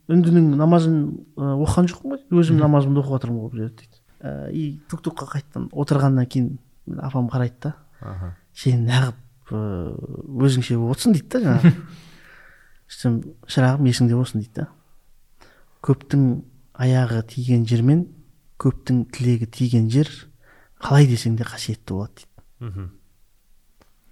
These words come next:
Speaker 1: «Жаңа бері қарап отырмын», — дейді да, «қанша адам келіп мына жерде дұға жасап, бата жасап кетіп жатыр», — дейді да. Ы, үлкен кісілермен саяхат жасау керек. Ы, олардың, ы, олардың,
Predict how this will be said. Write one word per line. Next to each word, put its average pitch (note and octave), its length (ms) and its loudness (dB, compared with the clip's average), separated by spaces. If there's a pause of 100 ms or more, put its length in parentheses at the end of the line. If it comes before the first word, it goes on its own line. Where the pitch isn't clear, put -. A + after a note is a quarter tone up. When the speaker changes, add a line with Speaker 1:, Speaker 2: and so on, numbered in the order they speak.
(1080)
Speaker 1:
«Жаңа C3+ 280 -2
бері A#2+ 160 -6
қарап C3 300 -4
отырмын», — C3 240 -8
дейді - 160 -20
да, - 80 -14
«қанша E3 400 -8
адам B2 180 -8
келіп C3+ 200 -12
мына A#2 120 -12
жерде A2+ 300 -12 (880)
дұға C3 220 -8
жасап, C3 320 -12
бата A#2 200 -10
жасап - 240 -16
кетіп B2+ 220 -14
жатыр», — B2 160 -14
дейді - 180 -20
да. D3+ 100 -18 (640)
Ы, B2 260 -10
үлкен D3 260 -4
кісілермен D#3 500 -4 (200)
саяхат D3+ 320 -12
жасау C#3+ 240 -8
керек. - 380 -14 (500)
Ы, A#2+ 60 -14 (840)
олардың, C#3 440 -4 (760)
ы, A#2 140 -10 (200)
олардың, C#3+ 520 -2